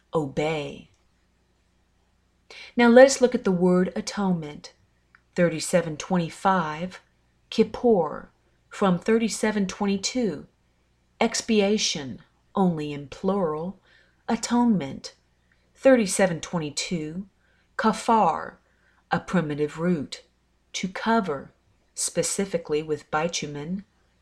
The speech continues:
figuratively to expiate or condone,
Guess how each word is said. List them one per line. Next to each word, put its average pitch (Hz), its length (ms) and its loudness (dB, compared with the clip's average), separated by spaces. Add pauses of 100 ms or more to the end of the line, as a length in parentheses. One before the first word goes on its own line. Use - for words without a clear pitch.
(300)
figuratively 170 960 4
to 175 400 -6
expiate 175 720 -2
or 151 180 -2
condone, 151 800 -6